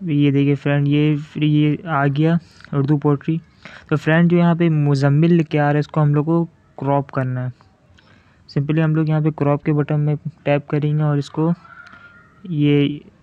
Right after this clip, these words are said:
इसको यहाँ से क्रॉप कर देंगे इसका नेम। ये क्रॉप हो गया। अब स-, जो साइन ऊपर बना हुआ आ रहा है इसको यहाँ पे क्लिक कर देंगे। फिर इसके बाद ये ब्लैक, अभी तो ये ब्लैक नज़र आ रहा है, इसको हम लोग स्क्रीन के मुताबिक कैसे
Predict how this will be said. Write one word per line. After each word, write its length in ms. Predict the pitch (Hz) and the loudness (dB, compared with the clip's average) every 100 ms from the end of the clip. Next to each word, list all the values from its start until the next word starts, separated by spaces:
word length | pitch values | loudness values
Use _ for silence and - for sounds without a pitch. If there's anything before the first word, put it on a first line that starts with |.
| _ _ _ - | _ _ _ -20
इसको 160 | - 151 | -4 0
यहाँ 140 | 147 | 0
से 100 | 143 | -2
क्रॉप 340 | 156 143 139 - | -2 -2 -2 -2
कर 120 | 135 | -4
देंगे 240 | 135 135 | -2 -4
इसका 220 | 131 - 135 | -6 -4 -4
नेम। 260 | 135 135 - - - 151 | -2 -4 -8 -18 -8 -2
ये 160 | 147 147 | -2 0
क्रॉप 320 | 147 151 151 | 0 0 0
हो 60 | 160 | 0
गया। 180 | 160 165 | 2 0
अब 60 | 156 | -2
स-, 240 | - - _ - - - _ - | -12 -20 _ -20 -20 -20 _ -8
जो 100 | 147 | -4
साइन 420 | 147 151 147 165 | -4 -2 2 4
ऊपर 260 | 170 151 156 | 2 2 0
बना 240 | 143 139 151 | 2 2 2
हुआ 160 | 143 | 2
आ 80 | 139 | 0
रहा 100 | 139 | 0
है 40 | |
इसको 200 | 139 - | -4 -4
यहाँ 120 | 143 139 | -4 -4
पे 140 | 143 | -4
क्लिक 280 | - 131 127 | -4 -6 -6
कर 160 | 127 | -8
देंगे। 260 | 123 123 127 - _ _ _ _ - _ _ - | -8 -8 -8 -10 _ _ _ _ -20 _ _ -2
फिर 80 | 156 | -2
इसके 200 | - 165 | 0 0
बाद 260 | 160 160 | 0 2
ये 120 | 160 147 | 2 2
ब्लैक, 360 | 139 147 156 | 2 2 0
अभी 180 | 147 160 | 0 0
तो 80 | 165 | 2
ये 100 | 160 | 2
ब्लैक 260 | 143 147 | 2 2
नज़र 200 | 156 156 | 2 2
आ 40 | 156 | 2
रहा 100 | 147 | 2
है, 120 | 151 | 0
इसको 200 | 147 156 | 0 0
हम 120 | 147 | 2
लोग 100 | 151 | 2
स्क्रीन 360 | 147 - 156 156 | 0 0 0 2
के 80 | 156 | 2
मुताबिक 460 | 139 143 139 151 | 0 0 0 0
कैसे 400 | 151 139 - 156 | 0 -2 -2 -4